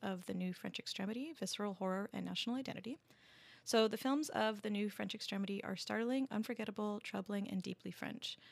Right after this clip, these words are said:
They're not violent films, but rather films about violence and its larger impact on the world. They're films about France, an honest view of the problems and the unrest that have,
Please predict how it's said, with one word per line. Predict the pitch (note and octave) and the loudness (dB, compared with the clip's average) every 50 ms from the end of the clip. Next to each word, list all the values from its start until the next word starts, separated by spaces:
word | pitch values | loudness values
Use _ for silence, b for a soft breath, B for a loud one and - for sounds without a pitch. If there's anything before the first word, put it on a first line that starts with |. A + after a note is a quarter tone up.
| B B B | B B B
They're | - G#3 G3+ | 0 2 4
not | G3 G#3+ A3+ - | 4 4 2 4
violent | - G#3 G#3+ G#3+ A3 A3+ A3+ | 4 6 6 6 6 4 2
films, | - A3+ A3+ B3 B3+ C#4+ D#4+ - - - | 2 0 0 0 0 0 -2 -4 -4 -4
but | - G3 - | -2 0 0
rather | G3+ G3 F#3 G3 F#3 | 2 0 0 0 -2
films | - - F#3+ F#3 F3+ | -2 -2 -2 0 0
about | F#3 F3+ F#3+ F3+ - | 0 0 0 -2 -2
violence | - - - - - G#3+ G#3+ G#3 - - - - | -2 -4 -4 -4 -4 -4 -4 -6 -6 -8 -6 -2
and | G3 F#3 | -2 -2
its | F3+ - - | -2 -2 -2
larger | G3 G3 F#3+ G#3 - | -2 -2 -2 -2 -4
impact | - G3 F#3 - F#3 F#3+ - | -4 -4 -4 -4 -6 -6 -4
on | G3 F#3+ | -4 -4
the | F#3 | -4
world. | F3+ - - - - - - B B B B B B B B B | -4 -4 -6 -6 -6 -8 -10 B B B B B B B B B
They're | - G#3 G3+ | 0 0 0
films | - - G#3 G#3+ G3+ | 2 2 0 0 0
about | F#3+ G3 F#3 - | 0 0 -2 -2
France, | - - A3 A3 A#3 C4 C#4+ - - - - - | -2 0 0 0 0 0 -2 -6 -12 -16 -8 -4
an | - G3+ | 0 2
honest | G3+ G#3 A#3+ A#3+ - | 2 2 2 0 -2
view | - G#3 G3+ G3+ G3+ G3 - | -2 0 0 2 0 0 0
of | - F#3+ F3+ F3+ | -2 -2 -2 -4
the | F#3+ | -8
problems | - - - G3 F#3+ F#3+ F#3+ F#3+ F#3+ | -6 -2 0 0 2 2 2 0 0
and | - F#3 | 0 0
the | F#3+ G3 | -2 0
unrest | F#3 F3+ F3+ F3+ - - | 0 0 -2 -2 -2 -4
that | F3+ | -4
have, | F3+ | -4